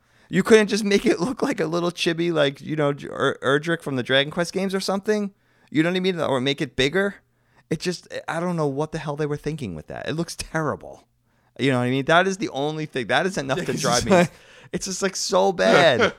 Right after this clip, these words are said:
Speaker 1: It
Speaker 2: his
Speaker 1: almost
Speaker 2: arms
Speaker 1: looked like they
Speaker 2: wagging.
Speaker 1: let, they d-, developed it in Japan and did all the crazy bitchin' artwork and everything, and then let Nintendo of America do that part or something. I don't know. You know, no offense,
Speaker 2: Some,
Speaker 1: but, you
Speaker 2: some
Speaker 1: know,
Speaker 2: guy in the call center.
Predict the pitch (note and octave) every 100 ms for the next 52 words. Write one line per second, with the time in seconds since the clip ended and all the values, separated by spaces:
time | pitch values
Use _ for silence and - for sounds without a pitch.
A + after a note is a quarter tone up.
0 | - A#3+ C#4+ C4 D#3+ G3 A#3+ C4+ A3 G3
1 | E3 D#3 D3+ C#3 D3+ C#3 - C#3+ C#3+ B2
2 | A#2+ F#2 A#2+ A2+ B2+ D3 A2+ B2 A#2+ A#2
3 | A2+ G2+ G#2 G#2 G#2 - - G2+ G#2 -
4 | - _ G#2+ - F#2+ F2+ E2+ A2 A2+ A2+
5 | A#2 G#2 G2 G2 - - - - C2 G2
6 | G2 G2+ F#2 F2+ E2+ E2+ E2 D#2 A#1 A#1+
7 | - G#1+ - _ _ - - - - G#2
8 | - F#2 F2 C#2+ C2+ A#2+ C3 A2 G2 A2
9 | C3 A#2+ B2+ C3+ - C3+ A#2+ - C#3 A2
10 | B2+ A#2+ C3 C3 A#2+ B2 A#2 A#2+ B2+